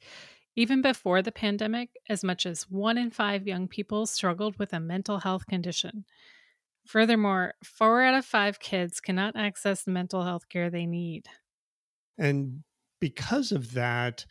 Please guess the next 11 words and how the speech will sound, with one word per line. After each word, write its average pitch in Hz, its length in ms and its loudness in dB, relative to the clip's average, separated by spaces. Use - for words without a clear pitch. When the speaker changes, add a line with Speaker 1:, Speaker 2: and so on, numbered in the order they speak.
Speaker 2:
many 165 260 4
of 165 120 0
our 139 100 4
young 131 260 2
people 131 400 -2
are 120 60 0
going 117 320 -2
five, 165 420 -4
six, - 360 -2
seven 147 480 2
years 160 640 -2